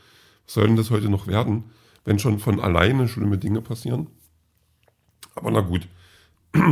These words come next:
Ähm, dann ging's zum Parkrun. Ähm,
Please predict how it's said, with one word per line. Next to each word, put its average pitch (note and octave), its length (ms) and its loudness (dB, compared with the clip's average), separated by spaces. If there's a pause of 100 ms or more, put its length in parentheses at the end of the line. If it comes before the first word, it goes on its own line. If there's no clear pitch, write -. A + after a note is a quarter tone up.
(260)
Ähm, G#2+ 480 -2
dann A2 160 2
ging's B2 240 0
zum G2 160 -4
Parkrun. C3+ 520 -2 (1700)
Ähm, G#2+ 540 0